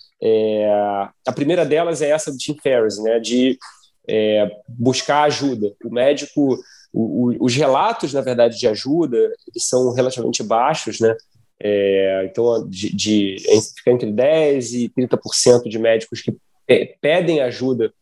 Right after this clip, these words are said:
pra cuidar da saúde mental, que infelizmente é muito pouco. Quando a gente fala em, em terapia, em psiquiatra, em antidepressivo, o médico falar isso, o profissional de saúde, na verdade,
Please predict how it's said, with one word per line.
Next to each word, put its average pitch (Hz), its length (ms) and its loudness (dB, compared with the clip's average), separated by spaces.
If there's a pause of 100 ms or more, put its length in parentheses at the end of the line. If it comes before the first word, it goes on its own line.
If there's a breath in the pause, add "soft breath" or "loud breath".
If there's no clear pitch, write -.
(240)
pra 120 120 0
cuidar 113 280 2
da 120 80 0
saúde 113 280 0
mental, 131 500 0
que 135 100 -10
infelizmente 120 580 0
é - 20 2
muito 127 580 -2
pouco. 117 300 0 (760 loud breath)
Quando 143 160 -2
a 151 40 4
gente 208 240 -2
fala 135 460 2 (180)
em, 120 880 0 (100)
em 110 680 2 (640)
terapia, 139 800 0 (300)
em 120 140 4
psiquiatra, 120 960 -2
em 123 160 2
antidepressivo, 127 920 0 (320 loud breath)
o 117 60 -2
médico 143 400 0
falar 131 340 0
isso, 127 480 -2
o 131 120 0
profissional 131 400 0
de 160 60 -6
saúde, 120 300 0
na 104 80 -8
verdade, 101 360 0